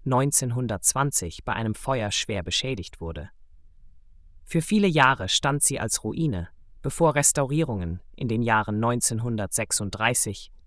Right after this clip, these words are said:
bis neunundvierzig und neunzehnhundertsechsundfünfzig dem Gebäude neues Leben einhauchten,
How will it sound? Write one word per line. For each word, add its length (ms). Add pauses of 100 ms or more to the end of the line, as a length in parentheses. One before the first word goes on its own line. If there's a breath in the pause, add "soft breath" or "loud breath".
(100)
bis 160
neunundvierzig 960 (160)
und 160
neunzehnhundertsechsundfünfzig 1600 (220)
dem 120
Gebäude 420
neues 380
Leben 260
einhauchten, 680